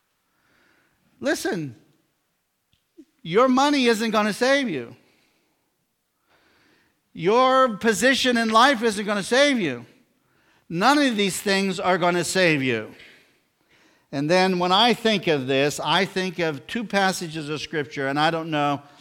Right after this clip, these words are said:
I don't know if this is a humorous way to put this or not, but I think of Isaiah chapter forty, where God kind of gives it, gives it to us lightly.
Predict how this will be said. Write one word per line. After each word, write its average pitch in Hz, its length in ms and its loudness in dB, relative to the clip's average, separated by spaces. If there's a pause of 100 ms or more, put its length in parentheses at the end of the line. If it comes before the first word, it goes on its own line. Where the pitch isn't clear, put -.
(180)
I 147 140 0
don't 156 200 -2
know 156 140 2
if 135 140 -4
this 131 180 -6
is 123 80 -8
a 123 60 -6
humorous 151 480 -4
way 147 200 0
to 135 120 -4
put 135 240 -8
this 135 180 -8
or 135 80 -6
not, 113 400 -6 (320)
but 135 140 -4
I 139 100 2
think 185 240 -4
of 165 140 0
Isaiah 156 540 0
chapter 170 500 -2
forty, 117 720 -6 (300)
where 131 120 -4
God 147 440 2
kind 190 320 -4
of 120 340 -8
gives 151 340 -2
it, 151 200 -8 (440)
gives 156 280 -4
it 151 460 -10
to 170 120 -2
us 143 160 -6
lightly. 123 880 -4